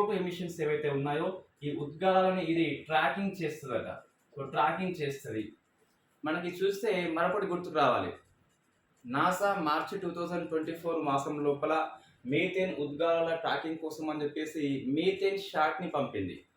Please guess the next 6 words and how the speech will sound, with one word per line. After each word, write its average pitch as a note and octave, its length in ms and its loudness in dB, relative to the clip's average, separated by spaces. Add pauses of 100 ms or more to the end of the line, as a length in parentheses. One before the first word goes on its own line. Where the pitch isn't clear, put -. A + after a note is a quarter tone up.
(360)
So C#3 80 -6 (160)
మీథేన్ F3+ 340 2
షాట్ D3+ 340 -2
గుర్తుపెట్టుకోవాలి. A2 760 -6 (880)
వాస్తవంగా F#3+ 540 2 (760)
అది G3+ 220 4